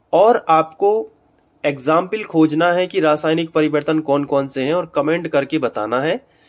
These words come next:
कि भौतिक परिवर्तन कौन कौन से हो सकते हैं और रासायनिक परिवर्तन कौन कौन से हो सकते हैं।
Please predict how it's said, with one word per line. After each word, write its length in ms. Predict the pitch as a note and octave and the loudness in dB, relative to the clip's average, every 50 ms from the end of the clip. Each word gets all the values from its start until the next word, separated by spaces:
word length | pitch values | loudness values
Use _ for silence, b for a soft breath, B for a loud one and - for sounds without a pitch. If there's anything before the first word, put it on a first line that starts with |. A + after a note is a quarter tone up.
| b b b | b b b
कि 140 | D#3 E3 D3+ | -4 -4 -4
भौतिक 460 | C3 A#2+ B2 B2 C#3 C#3 F#3+ F#3+ - | -4 -2 0 0 2 2 0 -2 0
परिवर्तन 540 | - D#3+ D3+ D3+ D3+ D3+ D3 - E3 E3 D#3+ | 0 0 0 0 0 0 -2 0 -2 -2 -2
कौन 280 | D3+ - C3 B2 A#2+ B2 | -2 -2 -2 -2 -2 -2
कौन 240 | - C3 C3 C#3 | -2 -2 -2 -2
से 140 | D3 - D3 | -4 -4 -2
हो 140 | D3+ D3 D3 | -2 0 0
सकते 400 | D3 D#3 D3 - _ - E3 D#3+ | -2 -4 -6 -6 _ -2 -2 0
हैं 200 | E3+ F3 G3+ A3+ b b b b b b | 0 -2 -4 -6 b b b b b b
और 120 | C3 C3 B2 | -6 -2 0
रासायनिक 520 | C3 C3+ C#3 - - D#3+ F3 F#3 F#3+ - | 2 0 2 2 0 0 0 0 -2 -2
परिवर्तन 540 | - D3 C3+ C3 A#2+ A2+ A2 - D#3 F3+ F#3+ | -2 -4 -2 -2 -4 -6 -6 -6 -6 -8 -8
कौन 280 | F#3 - D#3 C3+ B2+ A#2+ | -6 -4 -4 -2 -2 -4
कौन 220 | A2 A2 G2+ G2+ | -8 -10 -10 -10
से 120 | F#2 - | -12 -12
हो 100 | G#2 G#2 | -12 -12
सकते 320 | G#2 - - - _ - - | -14 -16 -20 -20 _ -20 -20
हैं। 80 | - | -20